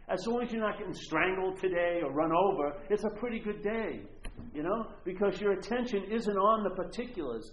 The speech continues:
It's on the spaciousness of it all. Yeah? And finally, you're looking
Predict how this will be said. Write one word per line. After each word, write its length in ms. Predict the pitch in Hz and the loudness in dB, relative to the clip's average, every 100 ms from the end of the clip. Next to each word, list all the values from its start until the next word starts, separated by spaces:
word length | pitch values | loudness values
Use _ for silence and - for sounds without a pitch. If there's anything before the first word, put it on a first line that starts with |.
| - 175 | -6 -4
It's 180 | 180 | -2
on 220 | 214 208 196 | -2 0 -2
the 80 | |
spaciousness 880 | - 196 226 240 262 226 - 139 - 120 | -4 -2 0 0 -4 -8 -6 -8 -8 -10
of 140 | 113 | -8
it 100 | 107 | -8
all. 380 | 104 98 - - - - - - - - - - - | -8 -10 -12 -16 -18 -18 -20 -18 -18 -18 -18 -18 -18
Yeah? 80 | 160 156 - 165 | -16 -16 -10 -6
And 160 | 156 - | -6 0
finally, 500 | 233 262 247 208 180 | 2 2 0 -2 0
you're 220 | 175 175 | 0 2
looking 320 | 214 - 208 | 2 0 -4